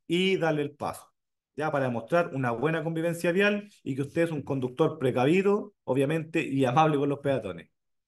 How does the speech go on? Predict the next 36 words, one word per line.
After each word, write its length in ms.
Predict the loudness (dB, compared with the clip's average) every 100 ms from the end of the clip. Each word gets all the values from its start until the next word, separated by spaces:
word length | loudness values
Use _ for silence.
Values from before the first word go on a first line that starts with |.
| _ _ _ _ _ _ _ _
Y 140 | -4 0
vamos 340 | 2 0 0
a 100 | 2
ir 320 | 2 0 -6 _ _ _ _ _ _ -8 0
<clears throat> 960 | 0 0 -14 _ _ _ _ _ _
a 220 | 2 4
la 160 | 4 2
etapa 400 | 2 0 0 -2
quince, 540 | -2 -2 -4 -10 -16 _ _ -8
mandos 420 | 0 0 0 -4
del 180 | -4 0
vehículo. 600 | 0 0 -2 -6 -8 -12 _ _ _ -10
Identificar 560 | -6 -4 -4 -2 2
los 120 | 2 2
mandos 280 | 0 0
del 120 | 0 0
vehículo 400 | 2 2 2 2
y 60 |
utilizarlos 440 | 2 0 0 0 2
de 120 | 0
forma 220 | 0 0
adecuada. 540 | 0 4 6 6 2 -6 -20 _ _ _ _ -4
Ya, 180 | 0 2
¿cuál 140 | 2
sería 340 | 0 -4 0 0
una 160 | 0
falta 300 | 0 0 0
en 40 | -2
los 80 | -2
mandos 280 | -2 -2
del 120 | -2 -2
vehículo? 520 | -4 -4 -4 -4 -6 -16 -20 _
Utilizar 720 | -2 -2 2 0 2 2 2 0
bocina 420 | 0 2 2 2
sin 240 | 2 0
motivo 600 | 2 2 4 4 2 0